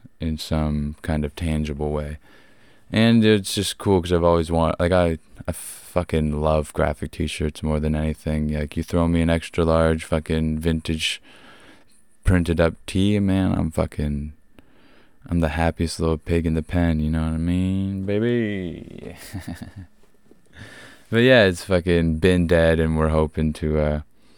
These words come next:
I'm gonna be working on that, actually, doing a lot of the work on preparing, preparing the things to prepare the screens. So it's a lot of r-,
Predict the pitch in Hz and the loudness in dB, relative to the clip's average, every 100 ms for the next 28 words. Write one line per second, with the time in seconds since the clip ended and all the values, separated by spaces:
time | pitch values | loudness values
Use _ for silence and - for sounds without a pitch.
0 | - _ - 85 82 80 78 80 82 78 | -20 _ -2 2 4 4 4 2 2 2
1 | 78 78 76 76 - 78 76 73 - - | 4 4 4 0 -2 0 0 -2 -10 -2
2 | 78 76 76 76 73 71 - - - - | 0 2 2 2 2 -2 -8 -20 -20 -20
3 | - - - - 80 80 85 82 - - | -20 -20 -20 -4 0 4 6 4 0 -10
4 | - - _ - _ _ - _ - - | -16 -20 _ -20 _ _ -20 _ -20 -12
5 | - 82 80 80 78 78 90 85 85 80 | 0 4 6 4 2 0 2 4 4 4
6 | 78 76 - - - - - - - - | 2 -2 -8 -20 -20 -20 -20 -20 -20 -20
7 | - - - 85 - 92 95 90 85 - | -20 -20 -10 -4 2 4 4 2 0 0
8 | 87 85 82 - 82 76 82 80 73 71 | 2 2 0 -4 -6 0 2 2 -2 -6
9 | - - 80 73 73 78 - - 73 73 | -10 -2 -2 -2 -4 -8 -10 -6 -4 -2
10 | 73 71 - 76 78 73 78 - - - | -4 -6 -4 -2 0 -2 -4 -10 -20 -20
11 | - - - - - - - 85 | -20 -20 -20 -20 -20 -18 -12 -10